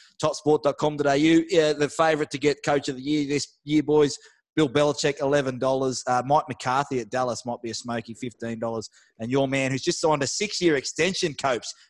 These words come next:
Kyle Shanahan, uh, Mister Twenty-eight three. Uh, hasn't lived that down. Uh, he's seventeen dollars, six-year extension.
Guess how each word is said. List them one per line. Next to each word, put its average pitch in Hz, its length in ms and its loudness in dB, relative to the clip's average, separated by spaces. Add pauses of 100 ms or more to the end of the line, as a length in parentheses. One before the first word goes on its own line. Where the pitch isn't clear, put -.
Kyle 190 260 4
Shanahan, 170 640 -2 (380)
uh, 151 240 2
Mister - 220 -4
Twenty-eight 170 480 0
three. 156 360 4 (360)
Uh, 127 80 -2
hasn't 165 300 -2
lived 156 160 0
that 131 220 -2
down. 139 420 -2
Uh, 131 140 -2
he's 151 240 -2
seventeen 143 640 -2
dollars, 135 320 -2
six-year - 320 -2
extension. 147 540 -4